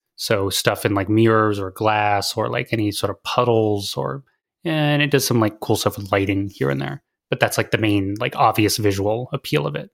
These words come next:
Um, is, uh, what is it? Real time,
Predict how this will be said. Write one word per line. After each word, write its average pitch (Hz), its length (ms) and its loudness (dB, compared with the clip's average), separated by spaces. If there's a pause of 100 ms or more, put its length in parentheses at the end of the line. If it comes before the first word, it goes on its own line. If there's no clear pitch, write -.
(500)
Um, 160 480 -10 (1160)
is, 151 320 -8
uh, 147 100 -6 (120)
what 131 120 0
is 123 100 -2
it? 147 120 0 (120)
Real 113 380 2 (240)
time, 110 720 -2